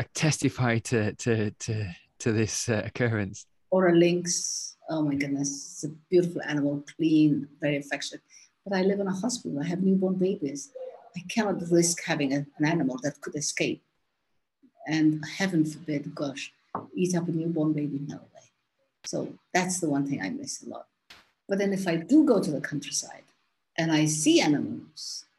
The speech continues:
Speaker 2: and I'm a patron of the, uh, um, you know, che-, uh, cheetah survival, uh, uh, sanctuary,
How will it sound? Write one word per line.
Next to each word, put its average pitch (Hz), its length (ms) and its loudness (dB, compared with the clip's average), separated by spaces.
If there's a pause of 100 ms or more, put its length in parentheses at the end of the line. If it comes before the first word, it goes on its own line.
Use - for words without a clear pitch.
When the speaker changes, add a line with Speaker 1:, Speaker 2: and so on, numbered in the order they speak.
(420)
Speaker 2:
and 175 100 4
I'm 185 200 2
a 185 80 6
patron 202 500 2
of 156 200 2
the, 147 300 6
uh, - 560 -8
um, 147 640 2 (160)
you 160 180 6
know, 135 160 2
che-, 170 400 0
uh, 139 340 2
cheetah 180 480 0
survival, 151 960 2
uh, 117 240 0 (680)
uh, 143 140 0
sanctuary, 180 800 0